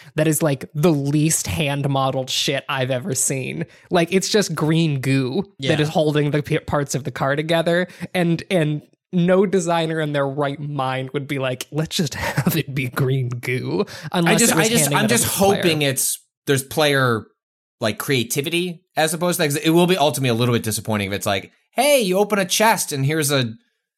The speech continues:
Speaker 3: you found a new crafting
Speaker 2: No,
Speaker 3: recipe
Speaker 2: it definitely,
Speaker 3: for."
Speaker 2: yeah, it definitely looks like it's gonna be
Speaker 3: I agree. I
Speaker 2: just
Speaker 3: agree. It definitely
Speaker 2: slap these items together.
Speaker 3: Mm-hmm.
Speaker 2: Look,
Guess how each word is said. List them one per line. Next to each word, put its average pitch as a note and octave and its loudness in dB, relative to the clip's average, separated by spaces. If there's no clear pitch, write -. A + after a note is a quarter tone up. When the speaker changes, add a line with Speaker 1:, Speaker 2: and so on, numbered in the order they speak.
Speaker 3:
you C#3+ 0
found E3 2
a D#3 0
new D3 0
crafting C#3 0
Speaker 2:
No, C#3 -2
Speaker 3:
recipe D#3 2
Speaker 2:
it E3+ -8
definitely, - 0
Speaker 3:
for." G3 0
Speaker 2:
yeah, D3+ 2
it - -2
definitely A3+ -2
looks C#3+ -2
like B2+ -4
it's C3+ -4
gonna B2+ -2
be E3 4
Speaker 3:
I - 4
agree. D#3+ 2
I - -4
Speaker 2:
just D3+ 2
Speaker 3:
agree. C3+ 2
It G#2+ -4
definitely D#3+ 2
Speaker 2:
slap B2 -2
these F3+ 0
items D3 0
together. A#2+ -2
Speaker 3:
Mm-hmm. C#3 -2
Speaker 2:
Look, E3 4